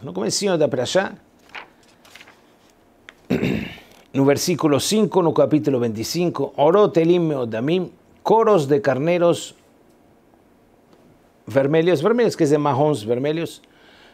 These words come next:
"veorot tehashim", y coros de tehashim, más de tehashim.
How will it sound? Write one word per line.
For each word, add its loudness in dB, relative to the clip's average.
"veorot 2
tehashim", 0
y -4
coros 2
de 0
tehashim, -2
más -6
de -4
tehashim. -14